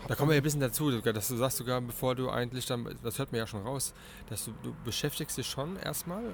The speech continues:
Speaker 2: mit dem Model,
Speaker 1: Ja.
Speaker 2: um sie ein bisschen abzuholen,
Speaker 1: Einfach
Speaker 2: worum
Speaker 1: natürlich.
Speaker 2: es geht, was sie machen soll, ob sie sich da reinfindet in die, in diese schauspielerische Eigenschaft. Ähm, da bist du schon erstmal mit, ähm, mit dir erstmal beschäftigt, erstmal face to face.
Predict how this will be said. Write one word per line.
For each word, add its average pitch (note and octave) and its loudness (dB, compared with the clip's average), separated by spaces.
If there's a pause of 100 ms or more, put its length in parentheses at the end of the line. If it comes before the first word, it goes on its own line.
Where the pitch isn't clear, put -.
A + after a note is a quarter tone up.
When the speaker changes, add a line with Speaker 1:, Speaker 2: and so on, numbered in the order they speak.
Speaker 2:
mit A#2 -4
dem G2 -2
Model, C#3 -2 (220)
Speaker 1:
Ja. B2+ -4 (220)
Speaker 2:
um C3 0
sie C3 2
ein C3 -2
bisschen A#2+ 0
abzuholen, F3 0
Speaker 1:
Einfach D3 0
Speaker 2:
worum C#3 2
Speaker 1:
natürlich. C#3+ 2
Speaker 2:
es - -2
geht, C#3+ 2 (160)
was B2 0
sie C3 -2
machen A#2+ -2
soll, C#3+ 2
ob - -2
sie C#3 -2
sich B2 -2
da B2 0
reinfindet D#3 0
in B2+ 0
die, A#2+ -2 (200)
in B2+ -6
diese A2 -4
schauspielerische A#2 0
Eigenschaft. D3 -4 (560)
Ähm, B2+ -4
da C3 0
bist B2+ -2
du - -2
schon C#3 -2
erstmal C#3 0
mit, C3+ -2
ähm, B2+ 0
mit B2+ -4
dir B2+ 0
erstmal B2+ -2
beschäftigt, C3+ -2
erstmal A#2+ -2 (140)
face - 0
to - -6
face. - -6